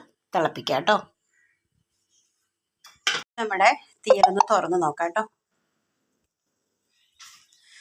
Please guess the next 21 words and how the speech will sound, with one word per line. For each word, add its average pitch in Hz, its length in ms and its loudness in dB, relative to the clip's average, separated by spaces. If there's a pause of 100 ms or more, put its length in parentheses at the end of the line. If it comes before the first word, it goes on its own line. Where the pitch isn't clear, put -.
(260)
ഇത് 208 220 -2
നന്നായിട്ട് 196 840 2 (380)
ചെറിയ 208 420 4
തീയിലിട്ടതാണ് 196 560 2
കേട്ടോ. 180 180 0
ഒരു 190 140 -6
പത്ത് - 300 -6
മിനിറ്റ് 208 260 0
കൊണ്ട് 190 220 -2
നന്നായിട്ട് 190 640 0
വറ്റി 175 280 -2 (220)
വന്നിട്ടുണ്ട്. 165 520 -2 (520)
ആ, - 100 2 (360)
ഇത്രേ-, - 600 2
ഇത്രയും 277 440 2
സ്ഥലത്ത് 247 360 0
നമ്മുടെ 226 300 4
കറി 202 260 6
ഉണ്ടായിരുന്നു 160 340 2
കേട്ടോ. 160 140 -2 (260)
അത് 202 140 0